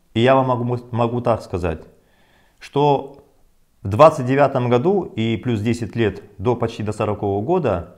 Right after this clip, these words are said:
в Америке была так называемая Великая депрессия. Было тогда свыше двадцати миллионов безработных.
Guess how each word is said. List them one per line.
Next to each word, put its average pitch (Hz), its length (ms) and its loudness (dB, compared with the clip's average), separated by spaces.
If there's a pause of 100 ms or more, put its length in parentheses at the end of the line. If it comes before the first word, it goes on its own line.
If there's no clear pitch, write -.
в 101 80 -4
Америке 135 380 -2
была 113 200 0
так 110 160 -6
называемая 113 640 -2
Великая 101 480 -2
депрессия. 92 720 -2 (2000)
Было 120 760 -2 (200)
тогда 117 440 0
свыше 113 440 -8
двадцати 98 420 -6
миллионов 104 460 -4
безработных. 92 640 -4